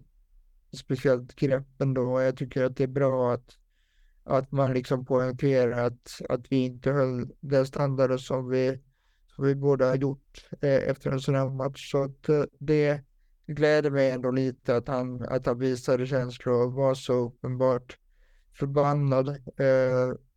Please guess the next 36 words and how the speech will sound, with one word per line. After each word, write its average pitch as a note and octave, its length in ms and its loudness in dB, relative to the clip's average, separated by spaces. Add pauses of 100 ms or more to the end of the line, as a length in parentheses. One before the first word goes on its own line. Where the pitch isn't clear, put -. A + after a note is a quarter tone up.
(840)
det, C#3+ 400 2
det C#3 240 2
tycker C3+ 360 -4
jag C3 100 4
en C3+ 120 -2
Chelsea-tränare C#3 880 0
måste, C3+ 560 -2 (640)
måste D3+ 280 -6
kunna D3 260 2
göra D3 420 2
efter C#3 200 -2
en C3+ 100 -4
sån C#3 140 0
här C3 120 0
match. C3+ 380 -4
Liksom C#3 320 -6
sätta C#3 300 -2
ner C3+ 160 0
foten C3 460 -4
och B2+ 80 -6
säga B2 280 0
att B2 100 -8
det B2+ 100 -2
här B2+ 180 0
är A#2+ 40 -2
inte B2 220 -6
okej. B2+ 520 0 (640)
Vi, C3 540 0
eh, A#2+ 160 2
vi, C3 680 0 (840)
vi C#3+ 280 -2
nådde C#3 380 0
inte C3+ 200 -2
den B2+ 140 -2
prestationsnivån C3+ 1300 -4
vi, C3 340 -2